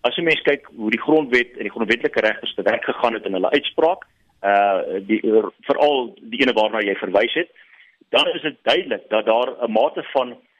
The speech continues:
'n progressiewe, eh, eh, er, er, reg toepassing plaasgevind het, as ek dit so in eenvoudige taal kan stel. Wat beteken, eh, jy weet, ons is daarom nie, ook nie naïef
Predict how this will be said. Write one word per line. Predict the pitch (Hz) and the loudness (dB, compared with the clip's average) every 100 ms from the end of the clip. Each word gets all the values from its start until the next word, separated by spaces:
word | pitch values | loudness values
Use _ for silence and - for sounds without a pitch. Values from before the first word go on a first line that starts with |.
| _ | _
'n | 107 | -10
progressiewe, | - 151 151 156 156 - 196 107 - - _ _ _ | 0 4 4 0 -6 -2 2 0 -2 -16 _ _ _
eh, | - 107 107 101 | 0 0 0 -2
eh, | 113 110 - | 0 0 0
er, | 110 107 | -2 -2
er, | - 113 - - | -6 -8 -8 -16
reg | - 117 120 - - - _ _ _ | -4 0 0 0 -12 -16 _ _ _
toepassing | - 151 147 117 120 - | -2 2 2 0 -6 0
plaasgevind | 139 120 - - 107 | 0 2 -4 -4 -4
het, | 101 | -2
as | 107 110 | -2 0
ek | |
dit | 107 | 0
so | - 135 | 4 4
in | 120 | 4
eenvoudige | 104 117 110 - | 0 0 0 -4
taal | - 101 | 0 0
kan | - 98 | 0 -6
stel. | - 87 78 | 0 -2 2
Wat | 180 | 0
beteken, | - - - - 110 - - - - _ | 0 2 2 2 -2 -4 -20 -20 -20 _
eh, | 107 104 | 0 0
jy | 120 | 2
weet, | 135 - _ _ | 0 0 _ _
ons | - 139 | -2 -2
is | 147 | 2
daarom | 143 175 | 0 0
nie, | 185 | 0
ook | 185 175 | -2 0
nie | 247 | 2
naïef | 185 - 180 | 0 0 -4